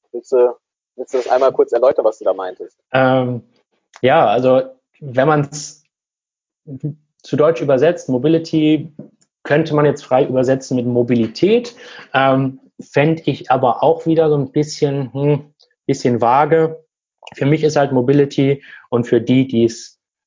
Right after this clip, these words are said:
Speaker 2: ähm, oder von denen ich's auch gelernt habe sozusagen, ähm, ist Mobility Flexibilität, also ein größt-, groß-,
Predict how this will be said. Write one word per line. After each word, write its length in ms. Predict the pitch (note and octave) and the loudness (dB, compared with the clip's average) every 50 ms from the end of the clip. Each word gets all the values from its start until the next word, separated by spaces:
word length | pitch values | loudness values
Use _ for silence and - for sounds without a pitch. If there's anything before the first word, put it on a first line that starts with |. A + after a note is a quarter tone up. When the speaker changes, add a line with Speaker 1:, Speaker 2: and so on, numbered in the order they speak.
| _ _ - | _ _ -6
Speaker 2:
ähm, 460 | A2 A2+ A2 G#2+ G#2 G#2 G2+ G2+ G2 _ _ _ _ _ _ _ _ _ _ _ _ _ - | -2 0 0 0 0 -2 -4 -6 -10 _ _ _ _ _ _ _ _ _ _ _ _ _ -6
oder 160 | A#2 G#2+ G2+ | -6 -4 -4
von 180 | - - G#2 G#2 | -2 -2 -2 0
denen 180 | G#2+ A2 A2 A2 | 0 0 0 -2
ich's 100 | G#2 - | -2 -4
auch 180 | G#2 - - | -8 -8 -4
gelernt 420 | - - G2+ G#2+ A2 B2 C3 C3+ - | -4 -2 0 2 2 2 0 0 0
habe 240 | C3 C3 C3 C3 | 0 0 0 0
sozusagen, 840 | B2+ C3 B2+ C3 - C3+ A#2+ A#2+ B2 B2 B2+ B2+ B2 B2+ B2+ B2 - - - - _ - | -2 -2 -4 -2 -2 0 2 2 4 4 2 2 2 0 -2 -4 -6 -12 -20 -20 _ -6
ähm, 440 | - A#2+ A2+ A2 A#2+ A#2 A#2 A#2 - _ _ _ _ _ | -2 0 0 0 0 -2 -4 -6 -8 _ _ _ _ _
ist 220 | - B2+ A#2+ - - | 0 0 0 0 0
Mobility 800 | A#2+ A2 A2 B2 A#2+ A#2+ A#2 A#2 - A#2+ A2+ A2 A2 A2 A2 - - | -2 0 2 2 2 2 0 -2 -2 -2 -2 -2 -2 -4 -8 -12 -18
Flexibilität, 1160 | - - C3 C3+ C#3 C#3 - E3 C#3+ D#3 D#3+ E3 E3+ E3 - E3+ F3+ G#3+ B3+ - - - - _ _ _ | -8 -2 -2 -2 -2 0 -2 -2 -2 0 0 0 0 0 2 2 2 2 0 -4 -8 -20 -20 _ _ _
also 300 | - A2+ A2+ A2 A2+ A#2 | -4 -2 -2 0 -2 -2
ein 220 | G#2+ G#2 G#2+ A2 | -2 -2 -6 -6
größt-, 600 | A2 - A#2 A2+ A#2 A2+ - - - _ _ - - | -2 0 2 2 2 2 -2 -12 -20 _ _ -20 -20
groß-, 480 | - - - A2+ A#2 A#2+ - - - | -12 -4 0 2 2 2 0 -4 -20